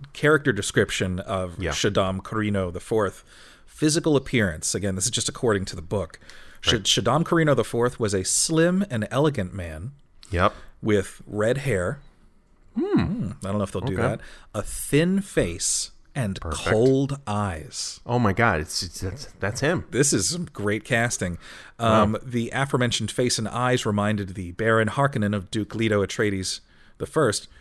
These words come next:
Speaker 1: Shaddam had, quote, "that same look of the predatory bird."
Speaker 2: Fascinating.
Speaker 1: That's good casting.
Speaker 2: That's good casting. Underrated, underrated profession in the film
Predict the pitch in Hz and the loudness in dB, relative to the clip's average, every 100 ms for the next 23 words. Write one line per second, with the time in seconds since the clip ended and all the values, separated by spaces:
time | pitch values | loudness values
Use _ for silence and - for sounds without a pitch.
0 | - - 107 98 123 131 139 120 110 110 | -12 -4 -2 2 2 2 2 2 2 2
1 | - - 131 135 - - 107 - - - | -2 2 2 2 -2 -2 -2 0 0 2
2 | 165 170 143 120 135 - - 104 98 - | 2 2 2 2 0 -4 -6 -6 -6 -8
3 | - 120 120 - 123 107 101 - 95 90 | -6 0 0 0 0 2 0 -2 -2 -2
4 | 82 76 - - - - - - - - | -4 -8 -14 -18 -20 -20 -20 -18 -18 -18
5 | - - - - - - 82 82 85 76 | -20 -18 -18 -16 -8 -4 -2 -2 -2 0
6 | 95 - - - - 104 90 - 87 - | 0 0 0 0 0 -2 -2 -6 -10 -12
7 | - - - 92 117 - - 90 85 - | -10 -6 -2 0 2 2 2 2 2 0
8 | - - 151 202 196 123 95 85 90 101 | -4 2 4 6 6 6 2 4 4 4
9 | 85 73 65 - - - - - 135 156 | 2 0 -4 -12 -18 -20 -10 0 2 4
10 | 160 113 104 98 82 - - - 80 - | 2 2 2 2 -2 -2 -8 -4 -4 -4
11 | 76 73 76 - 98 90 82 80 - 85 | -6 -6 -8 -4 0 0 0 -2 -2 0
12 | 78 78 | 0 -4